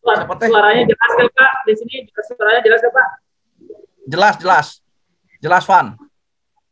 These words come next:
Speaker 1: Oke.
Speaker 2: Kalau di situ jelas ya.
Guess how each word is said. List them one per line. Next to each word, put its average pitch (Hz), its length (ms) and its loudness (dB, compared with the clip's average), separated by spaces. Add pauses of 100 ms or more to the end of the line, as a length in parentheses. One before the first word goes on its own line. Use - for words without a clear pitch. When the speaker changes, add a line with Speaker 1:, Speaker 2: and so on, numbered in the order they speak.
(220)
Speaker 1:
Oke. 233 440 -4 (1500)
Speaker 2:
Kalau 139 160 -6
di 151 80 -8
situ 156 240 -12
jelas 120 400 -2
ya. - 160 -18